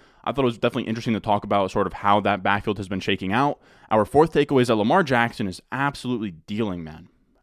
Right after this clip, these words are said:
Absolutely dealing. And I kind of like the idea that Todd Monken,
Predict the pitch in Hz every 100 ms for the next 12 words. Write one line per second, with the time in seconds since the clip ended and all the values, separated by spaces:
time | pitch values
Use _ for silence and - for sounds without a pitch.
0 | _ 151 196 180 165 131 120 135 113 120
1 | 214 254 143 170 156 123 90 101 135 151
2 | - _ _ _ _ _ - 113 123 123
3 | 117 - _ _ _ _ _ _ _ _
4 | _ _ _ _ _ 151 147 156 131 135
5 | 139 127 120